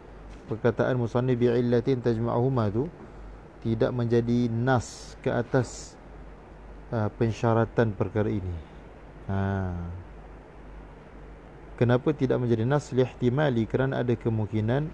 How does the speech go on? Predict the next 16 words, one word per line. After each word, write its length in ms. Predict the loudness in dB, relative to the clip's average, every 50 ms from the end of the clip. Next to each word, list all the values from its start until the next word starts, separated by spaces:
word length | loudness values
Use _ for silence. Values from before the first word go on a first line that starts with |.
| -4
menginginkan 960 | -2 0 0 0 0 0 0 0 0 2 0 0 0 -2 0 0 0 0 0 -2
ta'rif 460 | -4 -2 0 2 4 4 2 2 0
sebahagian 680 | -2 -2 -2 0 2 2 2 2 2 2 4 2 4 4
daripada 400 | 2 0 0 0 0 0 0 -2 -2
anwa'il 400 | -2 0 0 0 0 -2 -4 -6 -4
qiyas. 560 | -4 -4 -4 -4 -4 -8 -12 -16 -20 -20 -18 -18 -18 -18 -18 -18 -18 -20 -20 -20 -20 -18 -18 -16 -14 -14 -14 -14 -14 -16 -18 -18 -18 -18 -18 -18 -18 -10 -4 0
Kerana 340 | 2 4 4 4 2 2 2
ada 140 | 2 4
ihtimal 480 | 4 2 2 2 2 2 4 4 4 2 0 -2 -4 -8 -8 -6 -6 -6 -4 -4
musannif 460 | -2 -2 0 2 2 4 4 4 2 2
ingin 460 | 0 -2 0 2 2 2 2 0 -2 -6 -8 -12 -10 -10 -8 -8 -8 -10 -10 -14 -16 -14 -8 -4
mentarifkan 800 | -4 -2 -2 0 0 0 2 2 0 0 0 0 0 0 0 0
sebahagian 640 | -2 -2 0 2 4 4 2 2 2 2 2 2
daripada 480 | 2 0 -2 0 0 0 2 2 2 0
anwa'il 480 | 0 0 0 2 2 2 0 0 -2 -4 -4
qiyas. 640 | -2 0 0 0 2 2 0 0 -2 -4 -8 -14 -16